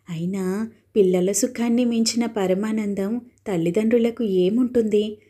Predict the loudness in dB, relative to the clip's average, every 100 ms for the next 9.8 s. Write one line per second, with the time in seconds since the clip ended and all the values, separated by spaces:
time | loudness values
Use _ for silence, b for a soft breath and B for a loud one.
0 | b b -4 -4 -2 -2 0 -2 -2 -2
1 | 0 2 2 0 -2 -4 -2 -2 0 -2
2 | 0 -2 -4 -2 0 0 0 -2 0 -2
3 | -4 B B B -8 -6 -2 -2 0 -2
4 | -4 -6 -4 -2 2 4 4 4 0 -4
5 | 0 2 4 2 2 -2 0 -2 -2 -6
6 | -4 -6 -2 -2 -2 -2 -4 _ _ _
7 | _ _ -20 _ _ _ _ _ _ _
8 | _ _ _ _ _ _ _ _ _ _
9 | 4 6 6 4 4 2 2 0